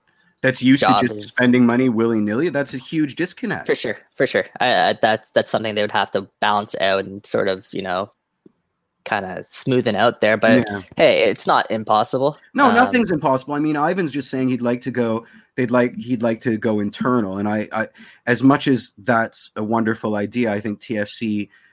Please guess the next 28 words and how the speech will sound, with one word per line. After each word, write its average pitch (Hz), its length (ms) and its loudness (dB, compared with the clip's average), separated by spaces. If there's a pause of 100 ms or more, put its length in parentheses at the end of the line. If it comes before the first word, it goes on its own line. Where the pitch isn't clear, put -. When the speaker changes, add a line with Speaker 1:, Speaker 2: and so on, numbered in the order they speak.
(260)
Speaker 1:
uh, 101 380 -2 (300)
can't. 90 420 -8 (240)
They 131 100 -4
can't. - 320 -10
This 120 140 -6
has 135 220 0
to 127 80 -4
be 117 140 2
a 107 80 2
bigger 92 340 -6
hire 90 400 -6
than, 90 340 -8
than 90 280 -10
promoting 92 480 -4
an 90 120 -8
interim 92 480 -8
coach, - 460 -8 (420)
especially 139 460 4
Speaker 2:
Mm-hmm. 131 40 -8
Speaker 1:
considering 113 560 6
the 107 160 2
outgoing 104 480 2
Greg 95 260 -6
Vanney, 101 340 -4
who 98 160 -4
was 98 180 -4
promoted 98 500 -4
in-house. 98 680 -4